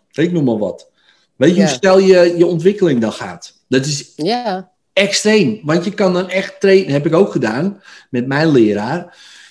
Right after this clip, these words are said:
Speaker 1: Weet je wel, en ik ging ook privé trainen, ook één keer in de week. Ja, dat gaat natuurlijk supersnel, want het enige wat je gaat doen is gewoon die examens de hele tijd af. En dan heb je in de les geen tijd voor, maar één op één natuurlijk wel. Van deze techniek
Speaker 2: Ja.
Speaker 1: wil ik trainen, trainen, trainen, trainen.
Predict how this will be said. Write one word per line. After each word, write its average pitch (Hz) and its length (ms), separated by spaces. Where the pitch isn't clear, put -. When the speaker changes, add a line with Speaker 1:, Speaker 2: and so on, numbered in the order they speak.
Speaker 1:
Weet 123 220
je 120 60
wel, 113 200
en 151 100
ik 147 120
ging 151 220
ook 170 220
privé 135 400
trainen, 110 440
ook 120 120
één 170 180
keer 170 120
in 156 100
de 143 80
week. 123 400
Ja, 107 240
dat 110 140
gaat 110 220
natuurlijk 117 380
supersnel, 143 540
want 127 160
het - 80
enige 151 340
wat 139 200
je 131 60
gaat 123 180
doen 139 260
is 135 180
gewoon 127 220
die 127 140
examens 170 520
de 170 80
hele 151 160
tijd 143 160
af. 131 300
En 135 120
dan 143 100
heb 143 160
je 156 60
in 139 60
de 139 120
les 143 220
geen 135 160
tijd 170 280
voor, 120 240
maar 147 180
één 147 360
op 139 100
één 147 180
natuurlijk 139 300
wel. 151 340
Van 123 160
deze 131 260
techniek 147 240
Speaker 2:
Ja. 123 180
Speaker 1:
wil 117 100
ik 113 80
trainen, 110 380
trainen, 143 360
trainen, 139 340
trainen. 139 260